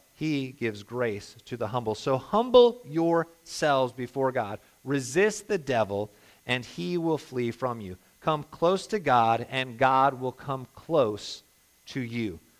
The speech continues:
Wash your hands, you sinners. Purify your hearts,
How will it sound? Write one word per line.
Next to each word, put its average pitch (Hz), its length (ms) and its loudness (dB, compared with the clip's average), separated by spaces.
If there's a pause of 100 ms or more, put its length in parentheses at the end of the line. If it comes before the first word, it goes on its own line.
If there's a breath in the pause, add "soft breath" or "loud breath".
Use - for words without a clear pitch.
(120)
Wash 127 420 0
your 151 120 -2
hands, 147 520 -4
you 131 100 -8
sinners. 131 360 -6
Purify 160 540 -2
your 120 240 -4
hearts, 170 500 -2